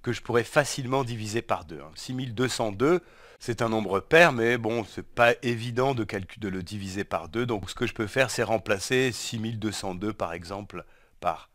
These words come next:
six mille, hein. C'est pas très, très loin de six mille deux cent deux. Et donc, six mille deux cent deux divisé par deux, ça sera à peu près égal à six mille divisé par deux. Et la moitié de six mille, eh bien, c'est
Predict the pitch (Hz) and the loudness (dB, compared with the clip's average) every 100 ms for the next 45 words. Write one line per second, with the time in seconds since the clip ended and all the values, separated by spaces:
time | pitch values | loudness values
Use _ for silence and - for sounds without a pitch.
0 | _ _ - - 117 101 120 82 87 98 | _ _ -12 -6 -6 -4 -6 -8 -10 -16
1 | - - - - 95 - 98 90 95 107 | -16 -4 -4 -4 -10 -6 -6 -6 -6 -6
2 | - - - - - 90 - 101 95 92 | -6 -18 -20 -18 -12 -10 -8 -8 -8 -8
3 | 95 - 92 87 107 156 175 - - - | -8 -6 -6 -4 -2 -2 -4 -16 -20 -20
4 | - - 113 131 143 - - - _ - | -18 -6 0 0 0 -8 -16 -20 _ -10
5 | - 170 165 135 147 147 127 120 110 110 | -4 -4 -2 0 0 2 0 0 -4 -6
6 | 98 98 - 85 82 117 127 101 - 107 | -8 -8 -8 -8 -4 -4 -4 -8 -2 0
7 | - 135 - 107 - 107 98 92 82 - | 2 -2 -4 -6 -4 -2 0 -2 -4 -8
8 | - 131 101 101 85 - - - - _ | -10 -10 -8 -8 -10 -14 -20 -20 -20 _
9 | _ 110 101 82 87 - 69 73 92 135 | _ -10 -8 -10 -12 -12 -14 -10 -8 -8
10 | - - - 85 85 90 - 92 - - | -10 -20 -14 -10 -6 -8 -8 -12 -10 -12
11 | 80 98 85 85 92 - 98 98 | -12 -10 -8 -10 -12 -10 -10 -10